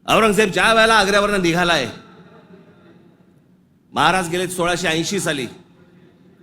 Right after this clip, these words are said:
आणि औरंगजेब महाराष्ट्रामध्ये पोहोचलाय सोळाशे एक्क्याऐंशी साली. सोळाशे एक्क्याऐंशी ते सतराशे सात, सत्तावीस वर्ष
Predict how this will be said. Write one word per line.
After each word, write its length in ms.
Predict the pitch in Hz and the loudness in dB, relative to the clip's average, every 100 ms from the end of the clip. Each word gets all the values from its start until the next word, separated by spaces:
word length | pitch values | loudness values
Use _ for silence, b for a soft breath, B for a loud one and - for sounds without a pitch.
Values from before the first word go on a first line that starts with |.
| - | -6
आणि 120 | 135 | 0
औरंगजेब 460 | 160 160 190 180 196 | 2 2 0 -2 -4
महाराष्ट्रामध्ये 640 | 160 175 190 160 180 185 | -2 0 -2 -2 -4 -4
पोहोचलाय 360 | 175 175 180 196 | -4 -6 -4 -4
सोळाशे 400 | - 170 170 175 | -2 -2 -2 -4
एक्क्याऐंशी 580 | 147 139 180 156 143 127 | -6 -6 -4 -4 -6 -10
साली. 220 | 104 90 - _ _ _ _ - _ _ _ _ _ _ | -10 -12 -20 _ _ _ _ -20 _ _ _ _ _ _
सोळाशे 360 | - 175 175 185 | -2 0 0 0
एक्क्याऐंशी 720 | 180 196 208 247 233 277 320 277 - _ - - | 0 0 0 2 0 -2 -6 -10 -20 _ -20 -6
ते 80 | 170 | -4
सतराशे 480 | 180 175 190 180 185 | -4 -6 -6 -4 -6
सात, 300 | - 240 208 - - - - - | -2 -2 -2 -4 -20 -20 -20 -8
सत्तावीस 680 | - 226 - 247 254 240 - | 0 0 0 0 2 0 0
वर्ष 280 | 214 233 | -2 0